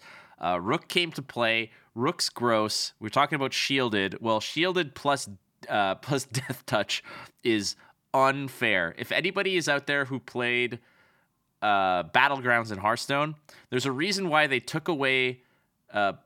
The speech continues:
the poisonous stuff from, like, the perma poisonous from the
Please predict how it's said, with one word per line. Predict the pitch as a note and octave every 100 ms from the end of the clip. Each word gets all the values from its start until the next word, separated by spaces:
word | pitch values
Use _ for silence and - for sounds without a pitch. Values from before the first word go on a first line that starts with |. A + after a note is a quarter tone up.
| _ G#2+
the | A2+
poisonous | - C3+ D3 C3 B2+ A#2+
stuff | - - A#2+ A2
from, | - - - G#2+ G2+ G2 F#2+ F2+ - - G#2+
like, | G#2 -
the |
perma | - C#3+ C#3+ B2
poisonous | C3 B2 C3+ D3+ C#3+ - _
from | - A#2+ A2 G#2+ G2+ F#2+ _ _ _ _ _ F2
the | G#2 G2+ F#2 F2 E2